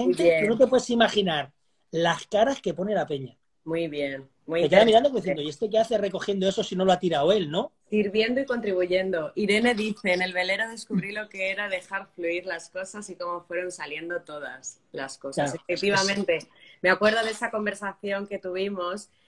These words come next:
Speaker 2: y de hecho me acuerdo ella, fíjate, aquí es un ejemplo, porque vino sin expectativa, sin ninguna expectativa, no tenía ni idea lo que venía. Y
Speaker 1: <laughs>
Speaker 2: bueno,
Speaker 1: Qué bueno.
Speaker 2: pues ahí, ahí tenéis, ahí tenéis su comentario.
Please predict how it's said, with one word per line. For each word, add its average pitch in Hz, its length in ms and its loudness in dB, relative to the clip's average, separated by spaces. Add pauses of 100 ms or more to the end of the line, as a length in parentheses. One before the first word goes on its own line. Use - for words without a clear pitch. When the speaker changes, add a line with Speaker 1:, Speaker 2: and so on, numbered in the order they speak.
(120)
Speaker 2:
y 208 140 -2
de 202 160 2
hecho 262 340 0
me 233 100 -2
acuerdo 254 420 -2
ella, 240 400 -2
fíjate, 240 440 -6
aquí 202 320 -2
es 220 160 -6
un 240 100 -2
ejemplo, 208 440 -8
porque 190 260 -6
vino 233 180 -8
sin 294 200 -10
expectativa, 285 880 -6
sin 339 260 -2
ninguna 349 260 0
expectativa, 339 520 -4
no 320 140 -4
tenía 339 340 0
ni 302 220 0
idea 359 360 2
lo 277 140 2
que 269 140 -4
venía. 226 500 -6 (920)
Y 233 680 -2
Speaker 1:
<laughs> 196 40 0
Speaker 2:
bueno, 226 280 -2
Speaker 1:
Qué 185 100 10
bueno. 160 280 6 (220)
Speaker 2:
pues 202 360 -6 (400)
ahí, 202 400 -2
ahí 196 200 -6
tenéis, 202 380 -10
ahí 170 180 -6
tenéis 190 280 -8
su 185 100 -10
comentario. 156 720 -4